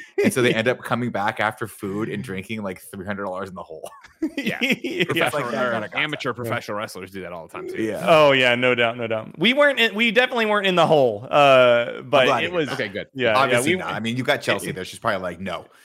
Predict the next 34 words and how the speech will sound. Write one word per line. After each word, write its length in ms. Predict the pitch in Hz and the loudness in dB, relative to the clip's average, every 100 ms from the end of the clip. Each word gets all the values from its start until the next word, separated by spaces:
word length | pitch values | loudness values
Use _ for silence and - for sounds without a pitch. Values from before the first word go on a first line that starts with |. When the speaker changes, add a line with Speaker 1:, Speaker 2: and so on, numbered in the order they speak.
| - - | -20 -10
Speaker 2:
She'll 140 | 113 | -2
Speaker 1:
Yeah. 120 | 151 | 0
Speaker 2:
probably 140 | 110 98 | 0 -2
just 80 | 101 | -10
say 100 | 87 | -12
no. 280 | 87 71 - _ _ _ _ _ _ | -12 -14 -18 _ _ _ _ _ _
Speaker 1:
See, 140 | - 147 | -6 2
there's, 180 | 175 175 | 4 4
like, 180 | 156 | 2
Juarez 520 | 117 135 156 160 156 139 | 2 4 6 6 4 2
and 80 | 123 | -2
El 100 | 113 | -2
Paso, 560 | 131 139 147 156 151 | 0 0 0 0 2
which 160 | 143 131 | 0 -4
was 140 | 127 | -8
crazy, 760 | - 147 147 143 135 151 151 139 | -6 -2 -2 -2 -4 -4 -2 -4
and 320 | 120 117 110 - - - | -4 -8 -12 -16 -20 -18
Speaker 2:
I 100 | 120 | -16
mean, 360 | 120 135 127 123 - | -14 -16 -16 -20 -20
what 120 | 110 | -16
a 60 | 185 | -16
cool 300 | 190 - 107 | -14 -10 -10
thing 240 | - 110 | -8 -10
you 100 | 92 | -10
guys 340 | 90 90 87 - | -8 -8 -8 -12
got 240 | 87 82 | -16 -16
to 80 | - | -16
do. 480 | 78 - 113 123 - - | -18 -8 -4 -4 -6 -10
But, 120 | 95 | -8
I 60 | 95 | -4
mean, 120 | 104 | -4
Speaker 3:
So, 60 | 104 | 0
Speaker 2:
I 40 | |
Speaker 3:
yeah, 240 | 233 202 | 0 0